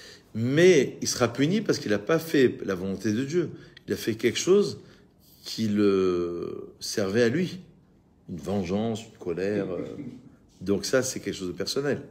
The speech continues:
Speaker 1: C'est la lecture de, du Ramchal. Et grosso modo de la Kabbalah. Je sais que dans le Pshat, on avait fait un cours sur le libre arbitre où il y a d'autres lectures.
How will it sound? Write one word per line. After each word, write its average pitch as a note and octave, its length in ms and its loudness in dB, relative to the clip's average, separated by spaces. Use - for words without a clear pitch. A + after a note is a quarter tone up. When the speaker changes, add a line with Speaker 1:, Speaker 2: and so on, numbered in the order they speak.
Speaker 1:
C'est - 200 4
la C#3+ 140 10
lecture D#3 340 4
de, B2 160 2
du G#2 160 -2
Ramchal. F#2+ 460 -2
Et G2+ 180 2
grosso A2 320 -2
modo A2 240 2
de C3 100 4
la G#2 120 4
Kabbalah. G2 440 -2
Je - 160 -2
sais G3 240 2
que D#3 100 2
dans B2 160 2
le A#2 80 2
Pshat, D#3+ 360 4
on G#2 100 0
avait G2+ 100 2
fait G#2 140 -4
un G2 40 -4
cours G2 140 -8
sur - 160 -6
le F#2 80 0
libre F#2+ 160 -2
arbitre C3 440 -4
où A#2 40 -8
il G2 60 -4
y G2 40 0
a F#2 60 0
d'autres C3+ 380 0
lectures. G2+ 380 -4